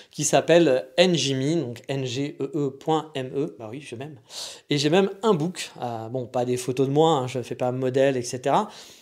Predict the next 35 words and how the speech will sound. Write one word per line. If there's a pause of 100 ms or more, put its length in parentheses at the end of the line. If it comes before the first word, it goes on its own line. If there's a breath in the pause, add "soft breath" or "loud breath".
(140 loud breath)
mais,
euh,
c'est
un
book
avec
mes
travaux,
euh,
que
j'avais
fait
en
plus
de
mon
C
V,
qui
s'appelle (240 loud breath)
book (320)
point
N
J
M
E,
voilà,
tout
simplement. (600 loud breath)
J'ai
aussi
un
site
pour
mon,